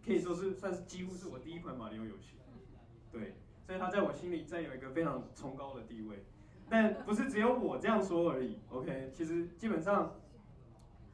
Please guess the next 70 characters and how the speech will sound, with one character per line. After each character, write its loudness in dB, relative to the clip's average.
你 0
去 -2
问 4
大 6
部 -4
分 -4
的 -2
玩 -8
家， -6
大 2
家 4
也 -4
会 -8
说 -6
Super -8
Mario -4
Galaxy -8
是 -12
一 -8
个 -4
非 -6
常 -6
非 -10
常 -6
特 -8
别 -6
的 -4
马 -8
里 -6
奥， -4
因 -4
为 0
它 0
跟 0
你 -2
既 -2
定 0
的 -4
马 -6
里 -4
奥 0
印 -6
象 -6
不 -14
太 -12
一 -14
样。 -10
原 4
本 6
马 2
里 2
奥 -2
给 -10
大 -2
家 -6
的 -6
印 -4
象 -10
应 -12
该 -8
是 -10
一 -12
种， -12
就 -14
是 -8
fun -8
time， -12
一 -8
种 -6
relax， -8